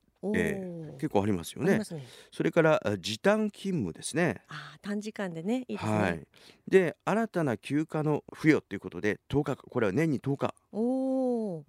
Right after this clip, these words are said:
Speaker 2: これ結構ありますね、
Speaker 1: ありますね。
Speaker 2: これもですね。
Speaker 1: うん。
Speaker 2: はい。で、その他働きながら子供をですね、えー、養育しやすくされて、するための処置。
Speaker 1: うん。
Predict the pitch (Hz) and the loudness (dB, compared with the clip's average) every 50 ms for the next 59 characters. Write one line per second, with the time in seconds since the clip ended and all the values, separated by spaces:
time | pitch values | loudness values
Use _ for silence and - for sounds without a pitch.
0 | - - - 143 123 101 - - 143 - - 92 92 92 95 92 90 87 - - | -16 -8 -2 0 0 0 0 -2 -4 -2 0 0 0 0 0 -2 -2 -4 -4 -2
1 | 214 - 220 - - 101 80 - - - 131 120 - 98 117 107 92 - - _ | 0 2 2 4 2 2 2 0 -2 -2 -2 0 2 2 4 4 2 2 -2 _
2 | - - - - - - - - _ - - 160 165 160 160 160 151 - - 202 | -20 -20 -20 -20 -20 -20 -20 -20 _ 0 4 4 6 6 4 2 0 0 0 0
3 | 214 240 233 - - 151 123 113 123 - 170 180 196 190 - - 180 170 180 175 | 0 0 0 0 0 0 0 0 -2 -2 0 0 0 0 -2 -2 -2 -2 0 0
4 | 170 170 170 160 - _ - - 147 151 147 160 156 143 127 90 80 - 92 110 | 0 0 0 -2 -4 _ -2 -2 0 2 2 2 4 2 2 0 -2 0 4 4
5 | 107 92 82 _ _ _ - - _ - - 90 90 87 85 85 85 85 95 123 | 4 4 2 _ _ _ -20 -20 _ -2 2 4 4 6 6 4 4 4 4 6
6 | 143 147 147 147 - 147 139 - - - - 175 190 190 - - - 180 160 156 | 6 4 4 0 0 -2 -2 -2 -2 -2 0 0 0 -2 -4 -6 -2 -2 -2 -2
7 | - 170 160 151 160 - - 170 - _ - - - 160 151 165 - 170 160 175 | 0 -2 -2 -2 -2 -4 -4 -4 -4 _ -6 -8 -6 -4 -4 -2 0 0 0 2
8 | 196 190 147 - - 110 - - 95 - - _ _ _ _ - 196 | 2 0 0 0 0 -2 0 -2 -4 -4 -6 _ _ _ _ -16 -16